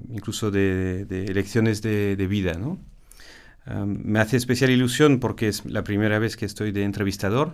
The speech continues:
en un podcast. Y me hace también especial ilusión porque esa primera vez creo que estás tú, ah, de invitado en un podcast, ¿no? Has hecho muchas entrevistas, ah, del, del otro lado, pero como invitado en, en un podcast, pues, eh,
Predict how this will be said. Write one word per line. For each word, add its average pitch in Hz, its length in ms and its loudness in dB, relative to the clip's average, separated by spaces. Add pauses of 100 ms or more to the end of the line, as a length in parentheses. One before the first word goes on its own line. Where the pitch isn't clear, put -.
en 117 120 -4
un 107 120 -2
podcast. 131 500 -6 (640)
Y 104 220 0
me 95 140 2
hace 101 320 0
también 98 280 0
especial 101 360 -4
ilusión 101 420 -2
porque 107 240 -6
esa 98 160 -6
primera 98 320 -4
vez 120 220 -6
creo 117 260 -6
que 120 140 -6
estás 98 340 -6
tú, 107 340 -8
ah, 98 540 -6
de 95 80 -4
invitado 95 480 0
en 90 80 -4
un 87 120 -6
podcast, - 420 -14
¿no? 135 160 -8
Has - 160 -14
hecho - 160 -8
muchas 101 240 -4
entrevistas, 104 680 -2 (560)
ah, 95 260 -4
del, 98 240 -2
del 101 140 -2
otro 101 240 0
lado, 127 420 4
pero 107 200 0
como 101 240 2
invitado 98 580 0
en, 95 140 0 (200)
en 101 120 -2
un 95 140 -2
podcast, 98 380 -6
pues, - 260 -8
eh, 82 100 -4